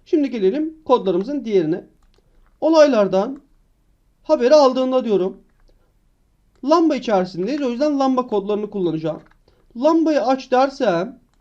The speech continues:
ne yapacak? Hayalet etkisini yüz yapacak. Yani tam beyaz olarak değiştirecek. Not olarak da ekleyebilirsiniz yanına.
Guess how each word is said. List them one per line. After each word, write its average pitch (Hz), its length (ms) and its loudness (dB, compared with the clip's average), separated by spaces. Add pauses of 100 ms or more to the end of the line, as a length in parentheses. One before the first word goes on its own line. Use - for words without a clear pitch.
(640)
ne 320 60 -4
yapacak? 208 380 -2
Hayalet 277 380 2
etkisini 240 420 -8
yüz 285 320 0
yapacak. 170 360 -6
Yani 233 220 -6
tam 269 240 -4
beyaz 226 280 -2
olarak 202 400 -2
değiştirecek. 196 640 -6 (1800)
Not 285 180 -4
olarak 196 260 0
da 302 60 -6
ekleyebilirsiniz 233 760 -6
yanına. 165 400 -4